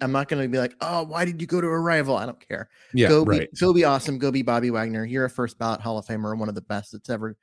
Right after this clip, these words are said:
Speaker 2: He's
Speaker 1: put
Speaker 2: earned the
Speaker 1: on the
Speaker 2: right
Speaker 1: helmet.
Speaker 2: to call
Speaker 1: Yep.
Speaker 2: his own shots. So, and, and, and he's his own <laughs> agent, so he's literally
Speaker 1: Mm-hmm.
Speaker 2: calling his own shots. Um, Dwayne Brown is still out there. In fact, might be the best option for Seattle to kinda find continuity this year on its,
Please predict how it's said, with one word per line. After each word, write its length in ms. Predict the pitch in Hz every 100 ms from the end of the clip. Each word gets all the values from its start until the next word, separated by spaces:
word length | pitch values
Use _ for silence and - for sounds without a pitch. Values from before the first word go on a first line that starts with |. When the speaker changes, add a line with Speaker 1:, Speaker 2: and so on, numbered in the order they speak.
| -
Speaker 2:
He's 220 | 113 98
Speaker 1:
put 60 |
Speaker 2:
earned 100 | 104
the 40 | -
Speaker 1:
on 80 | 92
the 40 |
Speaker 2:
right 80 | 87
Speaker 1:
helmet. 320 | 82 110 98 - -
Speaker 2:
to 80 |
call 180 | 98 95
Speaker 1:
Yep. 100 | 87
Speaker 2:
his 100 | 85
own 160 | 85 82
shots. 380 | - 85 76 -
So, 180 | - 76
and, 160 | 87 90
and, 280 | 104 92 - _
and 160 | 101 107
he's 120 | 98
his 260 | 101 95 -
own 160 | 110 -
<laughs> 60 |
agent, 360 | - - - -
so 100 | 87
he's 140 | 82
literally 500 | 80 95 107 98 90
Speaker 1:
Mm-hmm. 80 | 85
Speaker 2:
calling 240 | 101 85 87
his 140 | 87
own 140 | 90
shots. 280 | 87 98 - _ _ - _ _ -
Um, 500 | 120 117 113 110 104
Dwayne 300 | 110 127 123
Brown 560 | 113 113 110 110 110 -
is 240 | 104 101
still 240 | - 110 104
out 140 | 104
there. 100 | 107
In 80 | 101
fact, 240 | 104 98
might 220 | 104 104 95
be 100 | 98
the 100 | 85
best 300 | 101 98 98
option 340 | 101 - 95
for 160 | - 95
Seattle 480 | - 92 95 98
to 80 | 92
kinda 280 | 90 95 95
find 360 | - 95 95 95
continuity 600 | 101 - 95 95 101 98
this 260 | 101 101
year 320 | 95 101 101 -
on 200 | 95 92
its, 260 | 92 -